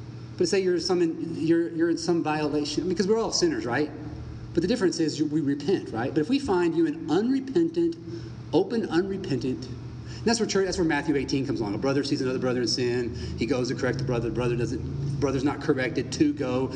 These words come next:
He's still not corrected. It says, "Tell it to the church." You come and tell it to the church. We get involved into the sinner's life. And if he doesn't repent with us, we bar him from the table. You don't bar him from the table. So, like, say you see the unrepentant,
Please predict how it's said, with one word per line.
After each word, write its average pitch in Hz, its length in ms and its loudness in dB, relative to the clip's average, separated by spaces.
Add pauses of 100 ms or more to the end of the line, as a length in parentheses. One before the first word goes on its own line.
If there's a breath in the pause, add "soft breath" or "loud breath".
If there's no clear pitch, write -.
(140)
He's 147 140 2
still 143 200 2
not 135 240 -2
corrected. 123 420 0 (340 loud breath)
It 123 120 0
says, 131 220 2
"Tell 135 220 0
it 147 80 -2
to - 60 -4
the 131 80 0
church." 147 420 0
You 127 60 2
come 147 200 2
and 147 80 0
tell 147 200 0
it 147 40 -4
to 151 80 -2
the 151 80 0
church. 143 360 2 (220 loud breath)
We 165 200 4
get 165 160 4
involved 143 500 0
into 139 180 -2
the 120 100 0
sinner's 131 360 2
life. 127 320 0 (300 loud breath)
And 143 100 4
if 151 120 0
he 170 100 2
doesn't 165 260 2
repent 143 400 2
with 139 140 -2
us, 165 840 0 (320 loud breath)
we 147 140 4
bar 127 300 -2
him 135 100 -2
from 143 160 0
the 151 60 2
table. 165 400 -2 (960 loud breath)
You 254 160 6
don't - 100 -2
bar 123 160 -2
him 98 60 -4
from 101 140 -2
the 92 60 -2
table. 95 280 -4
So, 143 120 2
like, 135 140 0
say 160 120 4
you 165 120 2
see 196 140 2
the 151 80 4
unrepentant, 127 600 -2